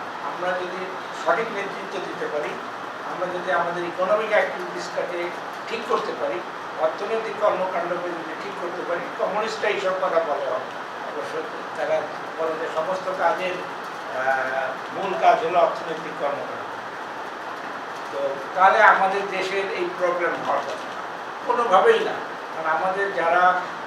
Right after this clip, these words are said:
রিসোর্স ক্রিয়েট করে বা সাধারণ মানুষ, আমরা যা করি তার চেয়ে কম খাই, উদ্বৃত্ত করি।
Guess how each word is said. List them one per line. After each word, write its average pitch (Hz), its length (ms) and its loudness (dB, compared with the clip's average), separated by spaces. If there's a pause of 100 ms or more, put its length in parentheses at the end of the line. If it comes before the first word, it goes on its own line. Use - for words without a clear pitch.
(120)
রিসোর্স - 320 -4 (160)
ক্রিয়েট 190 200 0 (100)
করে - 240 0
বা - 80 0 (120)
সাধারণ 165 340 4
মানুষ, 151 280 0
আমরা 170 340 4 (520)
যা 190 240 8
করি 196 220 -2
তার 185 160 2
চেয়ে - 180 -6
কম 208 160 4 (600)
খাই, - 120 -2 (840)
উদ্বৃত্ত 175 440 -6
করি। 123 340 -6